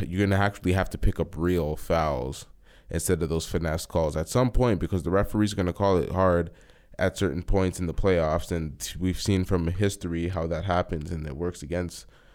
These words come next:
people like James Harden. Not so much Chris Paul, but they definitely have a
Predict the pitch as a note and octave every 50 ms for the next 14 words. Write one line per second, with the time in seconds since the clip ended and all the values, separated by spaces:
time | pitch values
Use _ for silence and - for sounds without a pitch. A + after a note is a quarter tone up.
0 | - - - - F#2+ F2+ - F2+ E2 D#2+ E2 - - F2 E2+ D#2+ D2 - F2 D#2+
1 | D#2+ C#2+ D2 C#2+ D2+ E2 F#2 - - - - - - - - - - - - -
2 | - _ _ _ - - - - - - - - - - - - - - - -
3 | - - - - - F2+ F#2 - - G2+ F#2 F2 E2+ - - - F2 E2 - -
4 | - F2+ D#2+ D#2+ D2+ C#2+ - D2+ D2 C2+ - - - - - - - F2+ F2+ F#2
5 | F2 D#2+ D2+ G#2 F#2+ F#2+ - - G#2 F#2 E2 E2 F2 F2+ F2+ E2+ E2+ E2 E2+ D#2
6 | - - - D#2 D#2+ D#2+ D2+ C#2+ C#2 C#2+